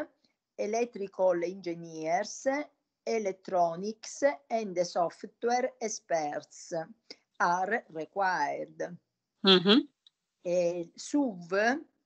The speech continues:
Speaker 1: suvs, le macchine suvs,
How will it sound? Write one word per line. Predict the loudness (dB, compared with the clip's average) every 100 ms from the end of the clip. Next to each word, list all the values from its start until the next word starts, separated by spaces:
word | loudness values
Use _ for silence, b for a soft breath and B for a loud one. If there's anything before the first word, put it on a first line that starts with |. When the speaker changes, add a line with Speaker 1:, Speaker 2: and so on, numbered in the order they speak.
| _ _ _
Speaker 1:
suvs, | -8 -4 -4 -6 -8 -2 0 0 -6 -10 -10
le | -4
macchine | -2 -2 -4 -6
suvs, | -2 -2 -4 0